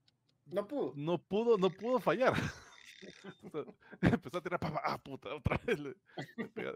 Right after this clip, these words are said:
Speaker 2: O sea, instintivamente le pega todo. Eh, bueno, después, eh, número ocho, Michael o, o Mijael Blanc,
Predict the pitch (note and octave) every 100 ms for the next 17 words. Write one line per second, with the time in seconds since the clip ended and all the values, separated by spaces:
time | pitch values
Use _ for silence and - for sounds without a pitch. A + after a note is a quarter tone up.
0 | C#3 A#2+ D3+ C#3+ - B2+ - F#3 G3 F#3
1 | B2+ A#2 C3 A#2+ A#2 A#2 _ - - -
2 | - D4+ - - _ _ _ _ _ _
3 | _ _ _ _ _ _ _ _ _ -
4 | A2 G#2+ G#2+ G#2 G2+ G2+ - A#2+ A2 G#2
5 | G#2 F2+ _ _ - C#3 C#3+ D3 C3 -
6 | B2+ A#2 D#3 E3+ F#3 - B2+ G2+ F#2+ G2+
7 | D3 D3 - D#3+ D3 C#3+ _ A#2+ A2 A#2
8 | G2+ G#2+ G2 A2+ A2+ D3+ A2+ G#2 C#3+ A2